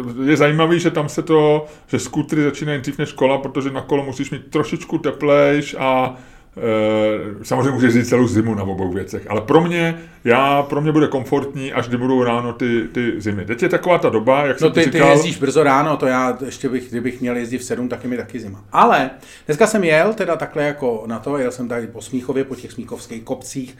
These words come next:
Speaker 2: přes Černý vrch a tak, dal jsem si takovou jako výšku na krásný slunečný den.
Speaker 1: Aha.
Speaker 2: A říkal jsem si, takhle jsem jel, říkal jsem si, "To, to je docela hezký den." A hned mě napadlo, "Ty vole, já jsem jako Čermák."
Speaker 1: <laughs> No, já si proti slu-, slun-,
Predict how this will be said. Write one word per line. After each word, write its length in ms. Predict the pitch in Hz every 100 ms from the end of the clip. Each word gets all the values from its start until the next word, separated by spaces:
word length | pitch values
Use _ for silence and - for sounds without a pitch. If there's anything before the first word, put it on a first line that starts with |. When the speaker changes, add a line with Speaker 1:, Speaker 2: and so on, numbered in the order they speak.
| - -
Speaker 2:
přes 200 | - -
Černý 380 | - 113 104 117
vrch 200 | 117 -
a 40 | 107
tak, 160 | 113
dal 120 | 117
jsem 120 | - 135
si 60 |
takovou 260 | 127 - 123
jako 180 | 120 113
výšku 600 | 110 123 - - 131 127 - - - -
na 100 | 110
krásný 520 | 104 113 110 - 135
slunečný 540 | 127 120 120 117 127 127
den. 280 | 107 107 135 - 117
Speaker 1:
Aha. 220 | 117 147
Speaker 2:
A 60 | 107
říkal 300 | 135 160 165
jsem 200 | 170 156
si, 200 | - 151
takhle 220 | 143 151
jsem 200 | - 120
jel, 360 | 117 127 131
říkal 280 | 127 - 117
jsem 200 | 113 113
si, 180 | - 101 - _ _ _ _ _ _
"To, 100 | 202 294 311 294
to 80 | 247
je 100 | 277
docela 280 | - - 226
hezký 400 | 196 196 - 196
den." 320 | 180 165 170 - _ _ _ _
A 40 | 117
hned 160 | 113
mě 80 | 120
napadlo, 380 | 113 110 101 92 -
"Ty 140 | 185
vole, 180 | 117 98 90
já 80 |
jsem 180 | 87 -
jako 180 | 98 101
Čermák." 560 | - 107 104 101 104 - _ _ _ _ _ - -
Speaker 1:
<laughs> 360 | 120 107 98 98 _ -
No, 160 | 101 123
já 160 | 127
si 120 | 123
proti 220 | 113 123 123
slu-, 200 | - 120
slun-, 240 | 190 170